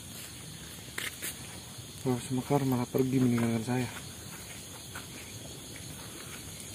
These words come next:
Saya hanya ingin dia tuh kembali gitu,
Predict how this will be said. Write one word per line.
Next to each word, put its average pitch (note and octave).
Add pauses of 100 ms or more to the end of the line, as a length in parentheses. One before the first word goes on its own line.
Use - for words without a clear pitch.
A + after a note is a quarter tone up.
(1900)
Saya D3+
hanya D#3
ingin D#3+
dia D3
tuh -
kembali D#3
gitu, A#2